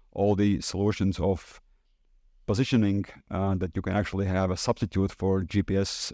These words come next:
uh, systems and so on and so forth. So there are quite a lot of things, uh, that five G can bring to the table for the military, and, and this is a function of, of nato being again interested in civilian technologies, which wasn't the, the case some years ago. There was a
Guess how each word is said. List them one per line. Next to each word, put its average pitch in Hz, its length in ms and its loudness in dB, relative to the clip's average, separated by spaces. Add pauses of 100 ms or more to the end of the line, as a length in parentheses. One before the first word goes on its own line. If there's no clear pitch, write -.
uh, 82 160 -4
systems 95 380 -2
and 90 100 -2
so 92 100 -2
on 95 40 2
and 95 80 0
so 98 60 -2
forth. 85 120 -2
So 98 140 0
there 107 220 0
are 101 100 -2 (420)
quite 127 300 0 (140)
a 101 80 -2
lot 120 240 2
of - 320 -4 (280)
things, - 580 2
uh, 95 180 -2
that 98 260 2
five 95 240 0
G 90 100 -2
can 92 180 0
bring 107 200 2 (140)
to 90 80 -8
the 90 100 -2
table 98 300 0
for 92 240 -2
the 90 80 -2
military, 101 580 2
and, 92 220 0
and 92 120 0
this 110 140 -2
is 98 100 -2
a 98 60 0
function 104 460 -2
of, - 260 -8 (460)
of 101 120 -6
nato 107 400 2
being 101 400 2 (120)
again 104 580 2
interested 98 560 0
in 98 200 -4
civilian 98 440 0
technologies, 90 540 -2
which 104 180 -4
wasn't 101 320 2
the, 98 100 0
the 92 100 -4
case - 460 -4 (260)
some - 200 -4
years 127 240 2
ago. 107 300 0
There 98 120 0
was 92 120 -2
a 95 80 -4